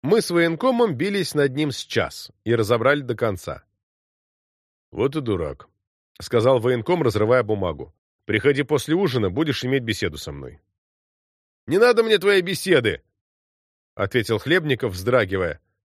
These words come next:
"Проиграл ты меня, военком". Он стоял, сложив руки по швам, дрожал, не сходя с места, и озирался по сторонам, как будто примериваясь, по какой дороге бежать.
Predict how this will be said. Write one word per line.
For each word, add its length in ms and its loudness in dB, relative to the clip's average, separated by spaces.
"Проиграл 500 4
ты 120 0
меня, 220 2
военком". 540 -2
Он 160 0
стоял, 420 2
сложив 400 -2
руки 220 -4
по 160 0
швам, 400 -2
дрожал, 480 2
не 80 -2
сходя 320 0
с 140 -6
места, 440 -6
и 60 -2
озирался 520 0
по 120 -6
сторонам, 480 0
как 180 -4
будто 280 -4
примериваясь, 720 -2
по 120 -8
какой 300 -2
дороге 320 0
бежать. 480 -8